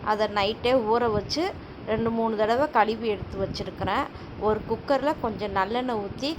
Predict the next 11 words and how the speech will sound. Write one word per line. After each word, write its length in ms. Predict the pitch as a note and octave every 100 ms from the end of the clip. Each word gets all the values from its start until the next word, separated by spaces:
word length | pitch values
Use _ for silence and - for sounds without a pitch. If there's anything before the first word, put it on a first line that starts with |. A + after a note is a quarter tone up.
| -
கொஞ்சம் 320 | G#3+ G3+ G3+
நெய் 160 | G#3 A#3 B3+
சேர்த்து, 380 | A#3+ G#3 - B3 E4 - - - -
கொஞ்சோண்டு 400 | A3+ G#3+ A3 B3+ A#3
பெருங்காயத்தூள் 680 | G#3 G#3+ A#3 A#3+ A#3+ G#3 -
சேர்த்துக்கிறணும். 680 | G3 - - G3 F#3+ A#3 A#3 - - - G#3+
அஞ்சாறு 360 | A3+ A3+ A3 G#3+
பூண்டு 280 | A#3+ C#4+ C#4 A#3
பல் 200 | A3+ G3
எடுத்து 220 | F#3+ G3 G3
வச்சுருக்கிறேன், 600 | F#3+ G3 - G3+ A#3